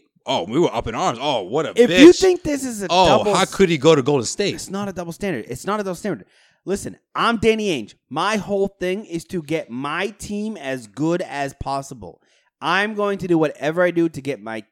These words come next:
Speaker 2: team, which isn't about Danny Ainge, as good as possible. So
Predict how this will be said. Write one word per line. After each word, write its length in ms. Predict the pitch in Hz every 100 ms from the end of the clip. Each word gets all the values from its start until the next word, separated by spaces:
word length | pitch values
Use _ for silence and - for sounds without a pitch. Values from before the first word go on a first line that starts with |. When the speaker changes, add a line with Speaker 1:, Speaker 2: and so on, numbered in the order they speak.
| -
Speaker 2:
team, 560 | - 320 175 120 107 - _ _ _ _ _
which 260 | 117 -
isn't 320 | - 190 226 302
about 360 | 269 269 262
Danny 380 | 254 254 254 285 269
Ainge, 380 | 139 113 127 - _ _ _ _ _
as 200 | 123 131
good 260 | - 160 175
as 100 | 160
possible. 520 | - 147 113 - - - _ _
So 400 | - - 185 170